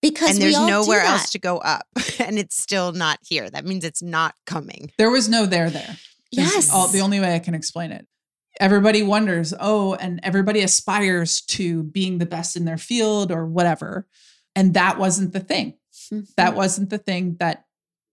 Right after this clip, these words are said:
Speaker 3: was going to fix my internal angst about my life.
Speaker 1: It's so relatable to me. I feel like so many of us do that. We still feel the void. And so we think, "Oh, I just need to get
Speaker 3: Mm-hmm.
Speaker 1: one rung higher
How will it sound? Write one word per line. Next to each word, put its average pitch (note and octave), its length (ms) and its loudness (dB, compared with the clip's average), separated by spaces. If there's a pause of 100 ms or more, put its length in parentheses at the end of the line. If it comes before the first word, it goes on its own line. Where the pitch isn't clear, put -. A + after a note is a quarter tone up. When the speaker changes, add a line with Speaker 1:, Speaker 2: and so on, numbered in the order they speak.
(160)
Speaker 3:
was F3 240 0
going F3 280 0
to E3 60 0
fix - 720 -2
my E3 220 0
internal E3+ 720 -2
angst D#3+ 500 -4 (140)
about D#3 500 -2 (460)
my E3 160 -4
life. D#3 540 -6 (840)
Speaker 1:
It's - 120 -4
so G#3+ 280 2
relatable F#3 480 -4
to - 100 -6
me. D#3+ 120 0
I D3 80 -6
feel E3 180 -6
like D#3 140 -8
so - 260 -2
many E3+ 320 -2
of D3 100 -6
us C#3+ 560 0
do D#3 200 0
that. B2+ 240 -2 (100)
We F#3 100 -2
still F3 320 2
feel F3+ 280 -2
the E3 140 -4
void. E3 580 -2
And E3 200 -6
so D#3+ 140 -2
we D3 160 -6
think, F#3+ 480 0
"Oh, D#3+ 280 2
I F3 80 -4
just G3+ 220 -6
need G#3 140 -4
to D3+ 60 -8
get C3 140 -4
Speaker 3:
Mm-hmm. D#3 80 -6
Speaker 1:
one F3+ 200 -2
rung D#3+ 260 -4
higher C#3+ 440 -8